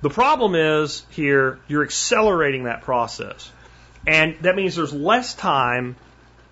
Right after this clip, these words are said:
for, okay, what do we do with all these people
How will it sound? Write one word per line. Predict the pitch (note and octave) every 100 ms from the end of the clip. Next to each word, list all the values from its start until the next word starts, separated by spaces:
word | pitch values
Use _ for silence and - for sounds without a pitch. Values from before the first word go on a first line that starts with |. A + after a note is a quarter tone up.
| _ _ -
for, | E3+ E3+ D#3+ D#3
okay, | E3 E3+
what | D3+ F#3
do |
we | F3+
do | C3+ E3+ G3+
with | G#3 F#3+
all | E3+ F3 D#3
these | E3 D3
people | - - G3+ - D3 B2+ A#2+